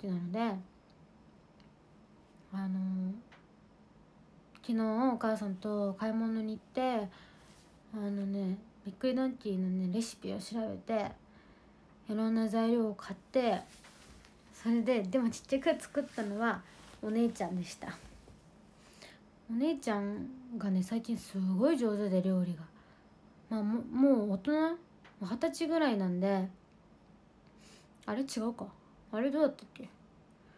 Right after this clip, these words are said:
なんで、ちょっとね、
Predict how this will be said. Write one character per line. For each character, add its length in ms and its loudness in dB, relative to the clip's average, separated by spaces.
な 100 -4
ん 120 0
で、 240 2
ち 60 -16
ょ 40 -18
っ 60 -20
と 100 -2
ね、 200 0